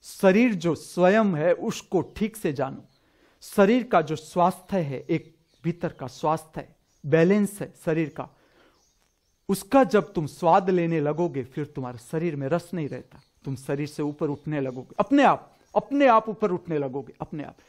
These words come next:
जो प्रक्रियाएं मैं तुम्हें दिखाता हूं, वो प्रक्रियाओं का कारण ये है कि जीवन भर शरीर में नहीं रहना है। ठीक है, शरीर के प्रति तुम्हारा आकर्षण हो,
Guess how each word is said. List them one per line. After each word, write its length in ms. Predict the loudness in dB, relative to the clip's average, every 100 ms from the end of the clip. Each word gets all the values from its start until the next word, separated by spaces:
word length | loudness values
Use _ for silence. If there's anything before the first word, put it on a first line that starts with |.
| _ _
जो 160 | 0 2
प्रक्रियाएं 520 | 2 -2 0 4 4
मैं 160 | 2 -2
तुम्हें 240 | -2 -2
दिखाता 420 | -2 -6 -8 -8
हूं, 100 | -12 -14 _ _ _ _ _ _ _
वो 100 | -8
प्रक्रियाओं 580 | -4 -6 0 4 4 4
का 140 | -2 -6 -10 _ _ _
कारण 300 | 2 4 4
ये 220 | 2 4 4
है 220 | 2 0
कि 280 | 0 -4 -4 -8 _ _ _ _ _ _ _ _ _
जीवन 500 | -10 2 4 6 4
भर 200 | 4 4
शरीर 360 | 2 2 2 0
में 140 | 0
नहीं 160 | 0 2
रहना 240 | 2 0
है। 160 | -6 -18 _ _ _ _ _ -6
ठीक 240 | -4 -2
है, 60 | -4
शरीर 340 | -2 0 0
के 120 | 0
प्रति 300 | -2 -2 -4
तुम्हारा 340 | -4 -2 -2 -2
आकर्षण 580 | -2 -2 -6 -4 -4 -4
हो, 160 | -8